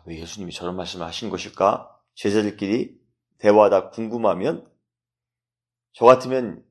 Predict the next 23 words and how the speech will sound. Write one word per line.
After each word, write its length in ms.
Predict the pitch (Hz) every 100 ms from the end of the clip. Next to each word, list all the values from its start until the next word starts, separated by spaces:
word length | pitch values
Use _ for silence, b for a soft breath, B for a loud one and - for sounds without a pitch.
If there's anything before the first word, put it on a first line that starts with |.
| _
예수님께 460 | 107 104 127 107 110
직접 320 | - - 156
물어볼 440 | 98 107 117 120
것 80 | 117
같아요. 340 | 101 - 80 -
"주님, 420 | 123 117 85 - b b b _
죽었다가 500 | - 123 156 156 110
살아난다는 600 | - 151 147 143 131 110
것이 180 | 92 -
도대체 400 | - 101 135 - -
무슨 340 | - 151 156
말씀입니까? 1300 | 147 123 - 117 95 90 82 - - 76 50 - _ b b b b b _ -
도대체 320 | 151 175 147
메시아가 580 | 104 120 147 185 170 139
죽는다라는 680 | - 127 156 156 143 120
것, 200 | 92 - _ _ _
지금 260 | - 147
예수님이 440 | 117 131 160 160 143
저 180 | 147 -
변화산에서 760 | 131 156 165 156 139 135 -
저렇게 320 | - 156 165 147
멋있게 420 | 113 135 - 147
변화되셨는데 840 | 123 131 139 135 139 113 104 -